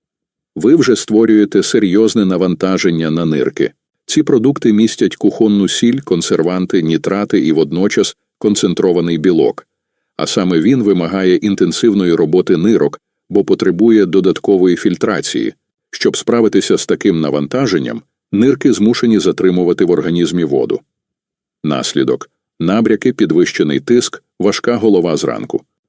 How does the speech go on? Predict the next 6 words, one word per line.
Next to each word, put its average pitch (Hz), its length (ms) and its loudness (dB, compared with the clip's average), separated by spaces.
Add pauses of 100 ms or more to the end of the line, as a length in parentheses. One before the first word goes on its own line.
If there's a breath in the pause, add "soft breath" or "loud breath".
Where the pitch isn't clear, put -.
(100)
Особливо 117 480 2
небезпечно 110 600 0
вживати 98 420 2
такі - 240 -2
продукти 92 460 0
ввечері. 90 560 -2